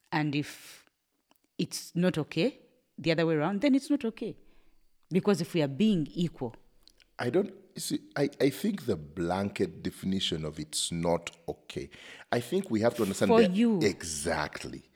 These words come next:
Speaker 2: And because,
Speaker 1: No, but you
Speaker 2: because
Speaker 1: see
Speaker 2: sometimes the problem, again, the, the, the, the need for the world to paint with broad sto-, broad strokes, I think is causing us a lot of problems. Look, is it, do I think a woman should wash your boxers?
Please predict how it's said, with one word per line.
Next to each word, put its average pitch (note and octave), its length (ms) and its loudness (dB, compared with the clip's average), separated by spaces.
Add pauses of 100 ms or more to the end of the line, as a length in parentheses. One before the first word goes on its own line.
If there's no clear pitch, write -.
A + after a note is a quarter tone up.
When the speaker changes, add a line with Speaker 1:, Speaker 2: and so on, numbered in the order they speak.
(460)
Speaker 2:
And A#2+ 260 2 (140)
because, B2 180 2
Speaker 1:
No, C#4+ 140 12
but B3+ 220 2
you C4 80 -2
Speaker 2:
because D3+ 320 8
Speaker 1:
see - 60 -2
Speaker 2:
sometimes F#3+ 520 4
the G#2 120 0
problem, G2 500 2
again, F2+ 360 -2
the, A2 100 0
the, A2+ 240 2
the, A2+ 420 0
the A#2 280 6
need D3 760 2
for - 200 -2
the F#2+ 160 2
world G2+ 540 2
to A2+ 80 -4
paint G2+ 400 -2
with D2 160 -8 (100)
broad E2+ 240 -2
sto-, - 320 -4 (120)
broad F2+ 340 0
strokes, - 560 -6 (520)
I A#2 80 4
think D#3+ 200 0
is F#2 120 -2
causing F2+ 380 -2
us F2 140 -4
a D2 40 -6
lot D2+ 140 -8
of D#2+ 120 -12
problems. - 440 -12 (320)
Look, - 380 4 (840)
is F#2 260 -6
it, G#2 220 -4 (120)
do F2+ 180 2
I G#2 100 6
think G2+ 520 -2
a D2+ 60 -4
woman E2+ 320 0
should D2+ 160 -10
wash D#2+ 260 -6
your D2+ 100 -6
boxers? D2+ 520 -6